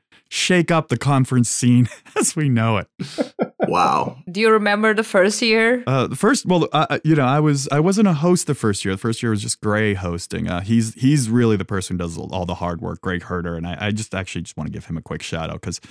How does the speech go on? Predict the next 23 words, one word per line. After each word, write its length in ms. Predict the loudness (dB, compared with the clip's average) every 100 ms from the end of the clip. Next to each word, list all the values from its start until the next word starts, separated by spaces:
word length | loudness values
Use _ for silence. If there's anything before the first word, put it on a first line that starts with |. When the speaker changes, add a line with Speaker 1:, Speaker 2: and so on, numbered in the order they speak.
| -20 -20 -4
Speaker 1:
he 160 | 2 4
runs 200 | 4 2
a 40 |
bunch 220 | 0 -2
of 40 | -2
conferences, 520 | -2 -2 -2 -6 -6
Capital 540 | -4 -4 -2 -4 -2
Go 540 | -4 -4 -2 -2 -2 -2
and 500 | -2 -4 -6 -6 -10 -14 -20 -20 _
J-, 320 | -4 -4 -4
J 200 | -2 0
S 180 | 0 -2
Nation 360 | -4 -4 -4 -4
and 120 | -4
a 20 |
few 220 | 0 0
other 180 | 2 -2
things, 300 | -4 -6 -4
and 80 | -4
he 120 | -2
just 220 | -2 -6
does 180 | -6 -8
so 380 | -6 -4 -4